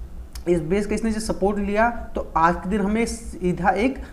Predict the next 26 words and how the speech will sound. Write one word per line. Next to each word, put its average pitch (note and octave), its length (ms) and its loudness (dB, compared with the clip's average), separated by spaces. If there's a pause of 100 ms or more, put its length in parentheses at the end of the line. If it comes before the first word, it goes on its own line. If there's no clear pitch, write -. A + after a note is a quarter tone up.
(140)
आप F3 80 2
देखोगे, G3+ 340 2
एक C4 120 -2
हमें B3 180 2
resistance F3+ 440 0
देखने D3 260 -2
को D3 60 -4
मिल D3 140 -2
रहा C#3+ 80 2
था। D3+ 100 0
यहाँ C#3+ 240 -4
पर - 960 -8
ये F3 220 4
हमारे A#3 280 4
पास A#3 260 0
एक - 160 -6
तगड़ा D#3 200 2
resistance D3 420 -4
था A#3+ 60 0
अड़तीस E3+ 220 2
हज़ार G3 160 0
एक D#3+ 140 -2
सौ D3 100 -8
के C3 100 -6
आसपास B2+ 380 -2
का। C3 160 -4